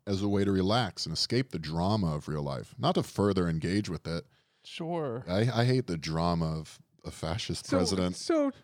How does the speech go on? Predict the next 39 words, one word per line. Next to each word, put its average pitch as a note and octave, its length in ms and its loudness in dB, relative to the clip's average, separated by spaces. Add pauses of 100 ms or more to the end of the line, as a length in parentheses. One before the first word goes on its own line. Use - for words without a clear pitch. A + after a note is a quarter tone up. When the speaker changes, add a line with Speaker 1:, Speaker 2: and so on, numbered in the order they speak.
(180)
Speaker 2:
to C#4 100 -6
be - 160 -8
clear, A#3+ 340 -2
uh, F3 60 2
you G3 120 0
know, F#3+ 100 2
I F3 120 4
was F3+ 160 0
lost A3 320 0
on G#3 120 0
the G3 60 2
first - 380 -2
bit, B2 320 0
but D3+ 140 -6
now F3+ 220 2
that A3 300 0
somehow F#3+ 460 2
they're C#3+ 220 2
going D#3+ 180 0
to D3+ 80 2
make C#3 200 0
a - 40 -20
connection C#3+ 380 -2
between B2+ 320 0
knitting C#3 280 2
and B2+ 140 -2
Trump, C3 480 0
uh, F#2 160 -10 (460)
I'm C#3 160 2
a - 20 4
little C3+ 240 2
more D3+ 180 4
intrigued. D#3 520 0 (120)
Speaker 1:
Well, F#2 280 -4
you'll F2+ 160 0
pay E2 180 -2
for D#2+ 140 -6
that. D#2+ 220 -4 (120)
Speaker 2:
<laughs> - 1000 -2